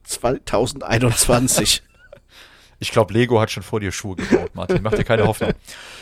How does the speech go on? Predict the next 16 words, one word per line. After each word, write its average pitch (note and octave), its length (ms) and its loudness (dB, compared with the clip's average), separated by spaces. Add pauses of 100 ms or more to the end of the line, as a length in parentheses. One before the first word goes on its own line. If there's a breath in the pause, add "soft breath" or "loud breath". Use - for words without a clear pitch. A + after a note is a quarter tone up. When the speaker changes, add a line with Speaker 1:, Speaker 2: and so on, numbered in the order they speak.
(140 loud breath)
Speaker 2:
Jedenfalls, E3 640 6 (240)
das, - 300 4 (180)
die B2+ 80 -4
Schuhe C3+ 300 2
baut A2 260 4
jetzt - 180 -4
Adidas. G#2 460 0
Ja, G#2+ 80 2
jetzt - 140 -2
musst E3 180 -2
du F#3 60 -2
dir A#2+ 120 2
vorstellen, F3 640 2
die A#2 120 -2
haben, C#3 380 2 (760 loud breath)
ähm, A2+ 380 2